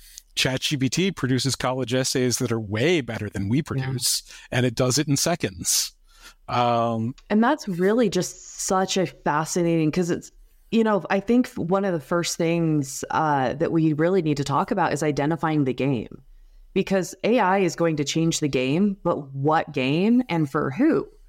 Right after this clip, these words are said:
Speaker 2: And is this bad? Because if you're talking about emerging technologies, some people are gonna be scared, but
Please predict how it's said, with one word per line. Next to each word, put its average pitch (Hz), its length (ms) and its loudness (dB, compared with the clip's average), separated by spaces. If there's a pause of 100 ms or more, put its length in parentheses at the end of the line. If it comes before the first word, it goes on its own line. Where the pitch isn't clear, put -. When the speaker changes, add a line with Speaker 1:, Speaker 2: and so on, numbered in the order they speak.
(360)
Speaker 2:
And 190 220 0
is 190 220 0
this 180 200 -2
bad? 185 520 -2 (380)
Because 208 300 2
if 208 100 2
you're 196 120 2
talking 208 480 2
about 151 260 2
emerging 160 460 0
technologies, 196 1040 0 (600)
some - 280 0
people 202 320 2
are 170 80 2
gonna 170 180 0
be 151 120 0
scared, 226 640 0
but 170 300 0